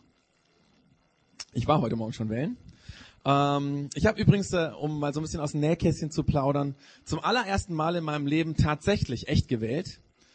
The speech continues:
Also nicht, dass ich da nie hingegangen wäre oder so, aber ich war bis jetzt immer aktiver Nichtwähler.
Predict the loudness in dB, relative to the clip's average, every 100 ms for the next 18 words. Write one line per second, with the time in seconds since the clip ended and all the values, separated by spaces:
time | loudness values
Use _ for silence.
0 | _ _ 4 6 6 6 0 2 2 2
1 | 2 4 4 2 0 -2 -2 0 0 0
2 | 0 -2 -6 -16 -20 -20 -2 0 2 0
3 | -2 -2 -4 -4 -4 -4 -4 -10 -6 -2
4 | 0 0 -2 -2 0 0 0